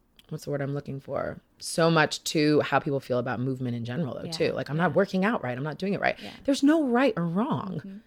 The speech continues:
Speaker 1: There's no right with self-care.
Speaker 2: Yeah.
Speaker 1: Self-care is literally being in touch enough with yourself
Speaker 2: Yeah.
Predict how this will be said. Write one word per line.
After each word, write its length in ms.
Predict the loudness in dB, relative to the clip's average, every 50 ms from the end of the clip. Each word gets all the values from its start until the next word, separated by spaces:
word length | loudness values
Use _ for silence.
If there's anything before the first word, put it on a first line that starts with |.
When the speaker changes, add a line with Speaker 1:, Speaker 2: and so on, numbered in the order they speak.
| _ _ 2
Speaker 1:
There's 140 | 4 6 8
no 160 | 8 8 6
right 320 | 4 6 6 6 6 6
with 120 | 4 0 0
self-care. 720 | 2 4 4 4 2 0 -2 0 2 2 2 0 -2 -6 -12
Speaker 2:
Yeah. 140 | -14 -16 -18 -20 -20 -20 _ _ _ _ 0
Speaker 1:
Self-care 460 | 6 10 10 10 10 8 8 10 10
is 140 | 10 10 10
literally 400 | 12 12 12 12 12 12 10 6
being 240 | 4 4 4 4 2 2 0 2
in 140 | 2 2 2
touch 320 | 2 2 2 2 2 2 2
enough 420 | 2 4 6 6 4 4 2 -2 -2
with 180 | -2 -2 0
yourself 600 | -2 -2 -2 -2 0 2 4 4 4 4 2 0 -4
Speaker 2:
Yeah. 80 | -14